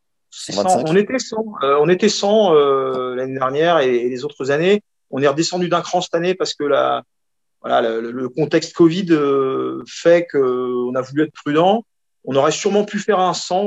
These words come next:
Speaker 1: au final, mais voilà, comme c'est des choses qui se décident des mois en avant, en avance, euh,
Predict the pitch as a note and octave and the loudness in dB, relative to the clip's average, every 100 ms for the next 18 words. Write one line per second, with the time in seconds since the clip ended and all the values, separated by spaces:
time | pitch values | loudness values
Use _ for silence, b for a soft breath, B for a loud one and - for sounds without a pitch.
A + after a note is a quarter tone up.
0 | G3 D3 - D#3+ F3+ G#3+ E3+ D3+ C#3 - | -2 -6 -6 -2 0 2 2 0 0 -6
1 | _ _ C3 B2+ D#3 C#3 - D#3 D3 F3 | _ _ -2 -2 -4 -8 -8 -6 -4 -6
2 | E3+ D#3 C#3+ - E3 D3+ D#3 E3 D#3+ D3 | -8 -8 -8 -8 -2 0 2 2 2 2
3 | D#3 E3 C#3+ C#3 C#3 C#3+ E3+ F3+ - C#3 | 2 0 0 0 0 0 0 -2 -2 -2